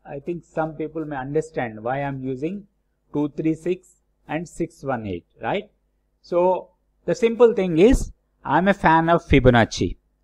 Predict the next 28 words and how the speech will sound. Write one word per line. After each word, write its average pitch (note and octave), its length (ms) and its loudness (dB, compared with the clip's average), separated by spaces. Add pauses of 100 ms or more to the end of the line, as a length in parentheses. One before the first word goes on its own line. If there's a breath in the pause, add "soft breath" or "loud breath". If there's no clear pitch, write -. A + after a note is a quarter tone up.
(920)
I D#3+ 140 6
use F3+ 520 6
most F#3+ 440 4
of D#3+ 120 4
the D#3+ 80 2
times D#3 520 0
Fibonacci C#3+ 600 0
ratios, D3 640 -2
Fibonacci C3 480 -4
numbers D3 440 0
only. F2 340 -4 (340)
So F#3 160 -6
that's E3 380 2
why E3 160 2
I'm D3 320 -2
taking G#3 440 -6 (540)
these D#3 240 -4 (100)
two F#3 160 2
Fibonacci C#3 580 -4
ratios, G2 680 -6 (100)
twenty-three D3 480 -2
point C3+ 260 -2
six - 380 -6 (400)
and C#3+ 320 -8
sixty-one C#3+ 680 -6
point A#2 380 -8 (340)
eight. D#3 340 -4 (720)
The D#3 140 -4